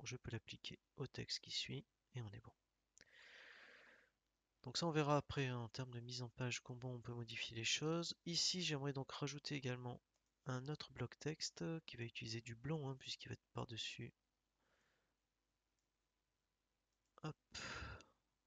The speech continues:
Alors là, je suis là, j'ai mes blocs texte qui me gênent un peu, donc je vais faire un bloc texte à côté. Je vais mettre du lorem ipsum.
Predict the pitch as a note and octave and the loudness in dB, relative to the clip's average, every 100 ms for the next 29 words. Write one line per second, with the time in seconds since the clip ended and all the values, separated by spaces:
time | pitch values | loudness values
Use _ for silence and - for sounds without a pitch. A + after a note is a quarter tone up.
0 | _ - C3 C3 C#3 - _ _ B2 B2+ | _ -6 -4 0 -2 -2 _ _ -2 2
1 | - - B2+ B2 C#3 A#2+ B2 A#2+ A#2+ - | 4 2 0 4 4 4 0 0 -2 -4
2 | B2+ - A#2 A#2 A#2+ B2+ B2+ C#3 C3 A#2+ | -6 -8 -10 -12 -14 -8 0 2 2 0
3 | C#3 C#3 C3 A2+ A2 A#2 A#2 A#2+ - G#2+ | 0 2 2 -2 -2 -2 -2 -4 -4 -4
4 | - A#2 - - - C#3 - _ _ _ | -4 -4 -6 -6 -4 -4 -6 _ _ _
5 | _ _ _ _ _ _ _ _ _ _ | _ _ _ _ _ _ _ _ _ _
6 | _ - A#2+ A#2 A#2 A2+ A2+ A2 A2 - | _ -10 -8 -10 -8 -4 -4 -6 0 4
7 | - C3 C#3+ D3 D#3 | 4 0 -4 -6 -6